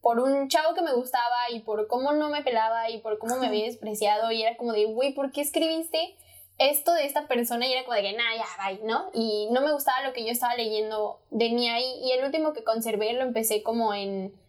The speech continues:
como en dos mil quince, ese diario, y lo terminé como en dos mil diecinueve.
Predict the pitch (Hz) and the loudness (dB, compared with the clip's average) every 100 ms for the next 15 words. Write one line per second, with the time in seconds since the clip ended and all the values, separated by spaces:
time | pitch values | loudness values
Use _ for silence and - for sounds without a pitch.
0 | _ _ _ - 247 240 240 240 240 226 | _ _ _ 0 4 4 2 0 -2 -2
1 | 285 302 330 508 640 - 269 285 277 285 | 0 2 4 2 0 -6 -6 -2 -2 0
2 | 349 640 - - - 233 226 220 220 214 | 0 0 -4 -18 -4 -2 0 -2 -2 -4
3 | 208 233 233 202 190 190 214 220 214 226 | -2 0 0 0 0 -2 -2 -2 0 -2
4 | 226 202 185 202 | -2 -2 -2 -4